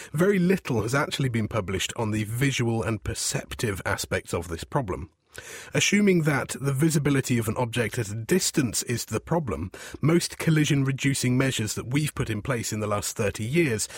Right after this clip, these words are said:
have basically involved marking an object with flags or with reflective balls, but the probability of a collision still remains very high. It's clear that birds don't see the world in the same way as humans. There are distinct differences in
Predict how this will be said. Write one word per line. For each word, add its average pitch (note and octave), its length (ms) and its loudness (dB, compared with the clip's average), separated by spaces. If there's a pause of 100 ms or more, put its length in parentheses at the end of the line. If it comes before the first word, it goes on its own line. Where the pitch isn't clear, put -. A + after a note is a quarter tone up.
(180)
have D#3+ 120 2
basically C#3 460 2
involved A2+ 420 0
marking D3 460 2
an F2 80 -6
object F#2+ 420 -2 (220)
with - 160 -2
flags C#3 580 0
or A2 160 0
with G2 220 -2
reflective G2+ 680 -2
balls, E2 480 -4 (400)
but B2+ 220 2
the C3 160 2 (100)
probability E3 680 4
of A2+ 100 -2
a A2+ 40 -4
collision A#2 540 0
still C3 380 0
remains F#2 420 0
very D2 300 -4
high. G2 320 -2 (800)
It's F#3 220 4
clear G#3 300 4
that F3 180 2
birds E3 400 2
don't D3+ 380 2
see E3+ 280 4
the C#3 140 2
world A2+ 340 2
in A#2+ 160 0
the A2+ 80 0
same C3 400 0
way G#2 220 0
as G#2 140 -2
humans. A2+ 560 -2
There A2+ 140 0
are A2+ 40 0
distinct - 600 -2
differences B2 560 -2
in A2+ 120 -2